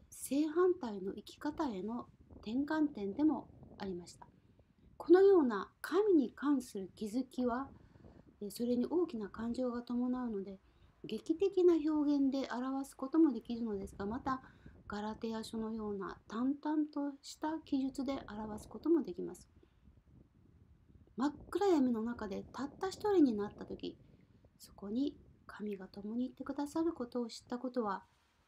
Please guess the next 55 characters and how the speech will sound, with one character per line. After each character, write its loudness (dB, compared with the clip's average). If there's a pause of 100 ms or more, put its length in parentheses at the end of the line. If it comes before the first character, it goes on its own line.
(240)
天 0 (140)
か -4
ら -6
の -4
光 -6
が -8
差 -8
し -14
た -14 (320)
と 0
も 4
言 -2
え -6
ま -6
す -16
が、 -10 (600)
そ -8
れ 0
は -2
ま 0
た -4 (340)
私 -8
を -6 (380)
母 0
の 4
体 -6
内 -4
に -4
あ -8
る -10
時 -14
か -8
ら -8
選 -6
び -2
分 -4
け、 -10 (420)
恵 -2
み -2
に -2
よ -2
っ -6
て -12
召 -6
し -16
出 0
し -12
て -6
く -4
だ -4
さ -6
っ -12
た -6
神 6
が -4